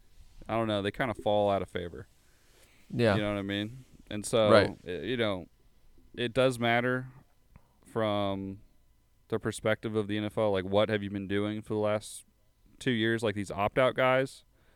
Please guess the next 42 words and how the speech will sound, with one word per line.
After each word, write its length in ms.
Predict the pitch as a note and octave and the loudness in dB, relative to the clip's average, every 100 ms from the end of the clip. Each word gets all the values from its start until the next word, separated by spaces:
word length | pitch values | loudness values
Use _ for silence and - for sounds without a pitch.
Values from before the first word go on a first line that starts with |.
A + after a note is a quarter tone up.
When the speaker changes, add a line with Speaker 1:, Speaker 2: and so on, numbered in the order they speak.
| _ _ _ - - | _ _ _ -20 2
Speaker 2:
Right. 300 | A2 G#2 G2+ - | 8 8 8 0
Speaker 1:
The, 440 | A2 A2 G#2 G2+ E2+ | 2 4 4 2 0
the 120 | G#2+ | 0
interviews 460 | B2 C3 A#2+ C3 B2 | 2 0 2 0 0
and 60 | |
the 60 | G#2+ | -2
pro 220 | - A2+ | 2 4
days, 320 | B2 B2+ C3 A2+ | 6 4 0 -4
it's 180 | - | -4
a 60 | A#2+ | 0
lot 200 | A2 A2 | 4 4
bigger 200 | A2 G#2+ | 2 0
deal 160 | G#2 G2+ | 0 0
for 160 | - | -2
those 280 | F#2 F#2+ F#2 | 0 0 0
people, 540 | - F#2 F#2 F2+ F2+ F#2+ - - | -4 -6 -6 -6 -6 -10 -14 -6
those 200 | G2+ - | -6 -2
players, 380 | G2+ F#2+ F#2 | 0 0 0
Speaker 2:
Mm-hmm. 80 | F#2 | -2
Speaker 1:
because 560 | G2 G#2 F#2+ F#2+ - - _ _ _ _ | -4 0 0 -2 -8 -20 _ _ _ _
they 80 | G2+ | -8
just 120 | G2 | -6
don't 160 | G#2 F#2+ | -6 -2
have 340 | G2+ G2 F#2+ - - _ - | -2 -2 -4 -8 -20 _ -16
the 80 | F#2 | -8
tape, 280 | - D#3+ - - _ - | -6 -6 -8 -18 _ -8
the, 240 | F#2+ F2+ | -6 -2
as 180 | G2+ G2+ | 0 -2
much 240 | G2+ F2+ - | -4 -8 -8
tape, 240 | F2+ C#3+ - | -10 -10 -8
the 120 | G2 | -4
recent 380 | G#2 G#2 E2+ - | -2 -4 -10 -12
tape. 240 | D#2+ - - _ _ _ _ _ - | -10 -12 -18 _ _ _ _ _ -4
They 60 | G2 | 2
Speaker 2:
Right. 60 | G2 | 4
Speaker 1:
don't 80 | G2+ | 4
have 80 | F#2+ | 0
that 140 | F2 | -2
recent 380 | F#2 F#2 - - | -4 -6 -8 -10
data. 360 | F2+ F2 E2+ - - | -6 -6 -8 -14 -12
And 160 | F#2+ | -10
so 420 | - G#2+ G2 F#2+ | 0 2 2 0